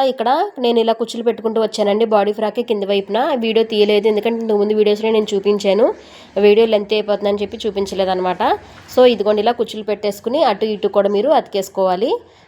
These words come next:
అంతేనండి, మనకి ఇదిగోండి హ్యాండ్స్, తర్వాత మోడల్ ఆ నెక్, తర్వాత ఫ్రంట్ నెక్, బ్యాక్ నెక్ కూడా మనకి ఈ విధంగా అయితే రెడీ అయిపోయాయి అనమాట. So రాని వారు ఎవరైనా ఉంటే తప్పకుండా ఈ మోడల్ని మీరు ట్రై చేయండి. అలాగే మీ, మీకు ఏమైనా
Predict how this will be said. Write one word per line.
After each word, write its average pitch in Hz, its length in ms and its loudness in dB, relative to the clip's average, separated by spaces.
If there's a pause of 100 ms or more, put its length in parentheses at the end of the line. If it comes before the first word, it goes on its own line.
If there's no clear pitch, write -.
(140)
అంతేనండి, 220 500 2 (800)
మనకి 220 240 2
ఇదిగోండి 220 340 0
హ్యాండ్స్, 214 400 0 (380)
తర్వాత 220 280 0 (140)
మోడల్ 208 280 2 (120)
ఆ - 20 0 (160)
నెక్, 262 300 -6 (400)
తర్వాత 214 300 2 (680)
ఫ్రంట్ 220 360 0
నెక్, 226 200 -4 (120)
బ్యాక్ 202 280 0
నెక్ 214 160 -6 (120)
కూడా 208 180 -4
మనకి 196 320 -6
ఈ 226 80 -4
విధంగా 202 320 -2
అయితే 202 240 -2
రెడీ 190 240 0
అయిపోయాయి 190 340 2
అనమాట. 180 300 -6 (560)
So - 80 0 (140)
రాని 208 220 0
వారు 220 180 -2
ఎవరైనా 196 340 -2
ఉంటే 196 160 -4 (100)
తప్పకుండా 208 520 0 (200)
ఈ - 20 0 (100)
మోడల్ని 196 360 -2
మీరు 220 220 2
ట్రై 202 120 2 (120)
చేయండి. 190 380 -4 (460)
అలాగే 214 240 0
మీ, 254 60 4 (200)
మీకు 208 180 -2
ఏమైనా 202 220 0